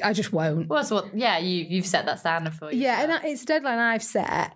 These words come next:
Speaker 1: and then my supervisors have agreed to. They probably don't know it's that specific day, but it is that specific day.
Speaker 2: But if you keep pushing yourself back, which is what I do,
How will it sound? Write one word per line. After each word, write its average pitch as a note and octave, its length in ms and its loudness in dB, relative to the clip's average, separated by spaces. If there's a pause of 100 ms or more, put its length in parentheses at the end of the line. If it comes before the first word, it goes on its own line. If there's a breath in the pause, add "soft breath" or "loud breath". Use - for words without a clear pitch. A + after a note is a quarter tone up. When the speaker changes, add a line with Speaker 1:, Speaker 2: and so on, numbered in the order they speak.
Speaker 1:
and G#3 140 2
then F#3+ 100 2
my F#3+ 120 4
supervisors F#3+ 600 0
have F#3 140 0
agreed F#3 420 0
to. E3 180 0
They G3 80 0
probably C4+ 240 0
don't A3 140 -2
know F3 100 0
it's - 140 0
that - 140 -2
specific - 420 -2
day, D3+ 220 2
but D3 160 -2
it - 120 -8
is - 220 4
that - 180 0
specific - 640 2
day. C4 160 2
Speaker 2:
But C#4 80 0
if D#4 80 -4
you D#4 140 0
keep - 240 -2
pushing B3 260 2
yourself F#3+ 440 0
back, F3+ 580 0
which G3+ 240 0
is - 120 -6
what F3+ 100 0
I F3+ 240 4
do, E3 520 0